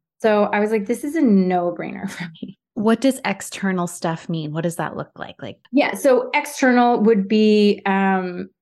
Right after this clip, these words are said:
Speaker 1: good stuff that we, and I still do this. It's not that I don't go, like, it's like going to get a physical diagnosis,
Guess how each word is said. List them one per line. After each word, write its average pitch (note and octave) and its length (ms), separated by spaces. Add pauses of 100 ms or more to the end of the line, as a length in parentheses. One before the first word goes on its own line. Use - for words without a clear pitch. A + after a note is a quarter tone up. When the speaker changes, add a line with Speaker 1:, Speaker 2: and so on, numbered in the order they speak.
(160)
Speaker 1:
good - 140
stuff A#4 260
that A4+ 80
we, - 80
and E4+ 160
I G4 80
still G4 440
do E4 300
this. F#3 220
It's - 140
not D4+ 180
that F4 80
I E4 120
don't A3+ 640
go, G3 280
like, G#3+ 320 (1300)
it's B3 240
like G#3+ 220
going B3 300
to C4 100
get B3 180
a A#3 40
physical G3 580
diagnosis, F#3+ 1040